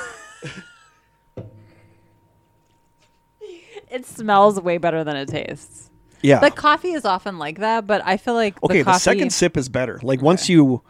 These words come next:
Speaker 1: I kinda wanna make Jim come <laughs> down here and taste this 'cause he loves coffee, too.
Speaker 2: Go get him, get him to come down.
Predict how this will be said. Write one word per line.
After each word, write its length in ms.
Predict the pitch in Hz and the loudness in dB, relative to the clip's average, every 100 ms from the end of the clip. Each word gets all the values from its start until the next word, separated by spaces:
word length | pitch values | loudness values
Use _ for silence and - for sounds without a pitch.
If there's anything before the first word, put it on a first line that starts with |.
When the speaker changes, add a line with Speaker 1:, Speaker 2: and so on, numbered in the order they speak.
| - | -20
Speaker 1:
I 60 | 180 | -14
kinda 200 | 240 277 | -6 -4
wanna 120 | 247 | -4
make 200 | 196 190 | -6 -8
Jim 180 | 160 156 | -12 -10
come 160 | 190 | -2
<laughs> 0 | |
down 100 | 208 - - | -2 -2 -2
here 120 | 370 359 | -2 -2
and 160 | 339 | -8
taste 460 | - 277 220 247 - | -12 -12 -14 -18 -14
this 180 | 240 226 | -14 -10
'cause 180 | 254 | -12
he 80 | 240 | -10
loves 240 | 202 180 185 | -10 -10 -12
coffee, 360 | 196 175 175 156 | -12 -12 -12 -16
too. 260 | 160 160 _ _ _ _ | -16 -20 _ _ _ _
Speaker 2:
Go 100 | 175 | -6
get 120 | 185 | -6
him, 120 | 214 - _ _ _ | -8 -10 _ _ _
get 120 | - 165 | -10 -10
him 60 | |
to 80 | - | -10
come 160 | - 160 | -8 -8
down. 240 | 156 98 | -8 -10